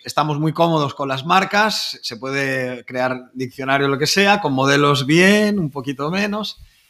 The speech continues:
Speaker 2: El, el gran problema y, el, y el, la normalización, que es decir, que todo, eh, todo lo que recibes y todo lo que envías tenga la misma denominación, es donde
Speaker 1: Eso es.
Speaker 2: empieza el,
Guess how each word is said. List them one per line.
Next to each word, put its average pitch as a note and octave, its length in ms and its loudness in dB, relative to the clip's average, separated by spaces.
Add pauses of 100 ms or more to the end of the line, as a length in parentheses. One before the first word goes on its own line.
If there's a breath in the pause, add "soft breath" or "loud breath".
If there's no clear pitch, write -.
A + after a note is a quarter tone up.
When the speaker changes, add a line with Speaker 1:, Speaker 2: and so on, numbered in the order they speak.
(120)
Speaker 2:
El, C3 300 -8
el C3 300 -6
gran F#3 280 2
problema G3 440 0
y, C#3+ 100 -4
el, B2 420 -6
y A#2+ 100 -10
el, A#2 380 -8
la A#2+ 160 -4
normalización, A#2+ 720 -2
que - 80 -12
es C#3 60 -6
decir, B2 420 -4
que A#2+ 140 -4
todo, C#3+ 560 0
eh, A#2 1160 -4 (400)
todo D3+ 200 2
lo D3 140 2
que C#3+ 300 2
recibes C#3 500 2
y B2+ 80 -2
todo C#3 140 -2
lo C#3 120 4
que C3+ 100 -2
envías C3 500 2
tenga C3 440 0
la A#2 120 -2
misma B2+ 320 -2
denominación, D#3 720 0
es - 260 -2
donde B2+ 220 -2
Speaker 1:
Eso - 0 -
es. - 20 0
Speaker 2:
empieza C3 400 0
el, G#2+ 460 -4